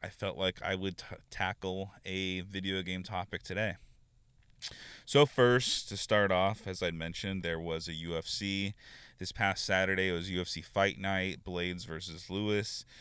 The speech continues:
So it was a heavyweight tilt between number two, Curtis Blades,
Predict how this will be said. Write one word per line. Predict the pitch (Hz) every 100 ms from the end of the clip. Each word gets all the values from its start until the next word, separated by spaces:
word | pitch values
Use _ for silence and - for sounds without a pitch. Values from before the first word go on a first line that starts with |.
| - -
So | - 85
it |
was | 82
a |
heavyweight | 90 104 98 92 92 -
tilt | - 104 95 95 -
between | 95 - 90
number | 87 80
two, | 87 - 95 90
Curtis | - 85 78 -
Blades, | - 101 101 95 95 92 -